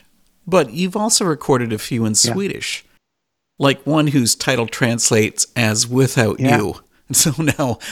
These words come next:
Speaker 1: I'm language impaired.
Speaker 2: <laughs>
Speaker 1: Can you explain the song?
Speaker 2: Yeah. Uh, well, it's about, "Without Jesus,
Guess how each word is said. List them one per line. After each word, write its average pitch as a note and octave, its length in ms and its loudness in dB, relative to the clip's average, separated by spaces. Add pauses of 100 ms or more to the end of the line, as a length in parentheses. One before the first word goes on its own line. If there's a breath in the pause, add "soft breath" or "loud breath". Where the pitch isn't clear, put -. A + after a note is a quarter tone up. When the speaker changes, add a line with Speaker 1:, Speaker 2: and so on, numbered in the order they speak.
Speaker 1:
I'm D#3 220 0
language C#3+ 480 2
impaired. A2+ 600 0 (220)
Speaker 2:
<laughs> - 220 -20
Speaker 1:
Can F3 220 -2
you D3 80 2
explain D3 480 2
the A#2 80 2
song? A#2 460 -2 (1300)
Speaker 2:
Yeah. C#3+ 300 4 (360)
Uh, D3 120 -2
well, E3+ 200 4
it's F3+ 220 0
about, D#3 460 2 (640)
"Without D#3+ 640 2
Jesus, E3+ 720 0